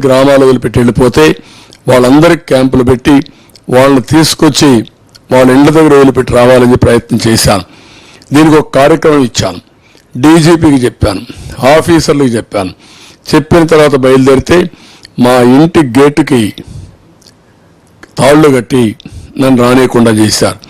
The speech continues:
ఆ తాళ్ళే ఈరోజు వైసీపీకి, పిన్నెల్లికి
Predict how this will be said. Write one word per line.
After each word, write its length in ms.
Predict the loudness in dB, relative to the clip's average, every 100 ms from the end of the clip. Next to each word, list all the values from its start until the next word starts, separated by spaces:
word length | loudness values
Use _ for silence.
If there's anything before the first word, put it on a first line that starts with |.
| -20 -20 -20 -20 -10 -2 0
ఆ 20 | 0 0
తాళ్ళే 400 | 0 2 2 2 0 -4 -14 -20 -20 _ _ 0
ఈరోజు 280 | 2 2 2 2
వైసీపీకి, 720 | 2 2 0 2 0 2 0 0 -4 -20 -20 -20 _ -4
పిన్నెల్లికి 640 | 0 2 2 2 2 0